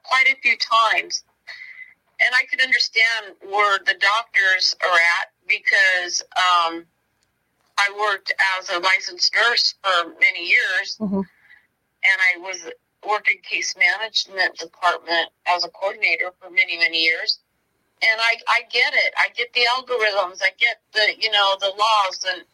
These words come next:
Speaker 1: and the bylaws and everything that they have to adhere to. I get it. But at the same time, being a patient on the other end,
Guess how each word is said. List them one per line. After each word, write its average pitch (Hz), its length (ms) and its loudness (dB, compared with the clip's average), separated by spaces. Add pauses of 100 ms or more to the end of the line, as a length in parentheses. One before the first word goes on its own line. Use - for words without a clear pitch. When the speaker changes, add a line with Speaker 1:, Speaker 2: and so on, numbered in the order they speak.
(400)
Speaker 1:
and 180 380 0 (160)
the 180 80 -4
bylaws 220 580 2
and 165 80 -2
everything 220 560 -2
that 196 180 -2
they - 140 0
have 185 200 -2
to 233 100 2
adhere 233 360 -2
to. 170 200 -4
I 185 180 2
get 233 160 0
it. - 220 -4 (840)
But 208 200 2
at 214 140 -2
the - 80 -8
same 226 360 -2
time, 208 520 2
being 220 260 0
a 196 60 -10
patient 240 440 -4
on 196 160 0
the 175 240 0
other 180 180 -2 (240)
end, 339 140 -6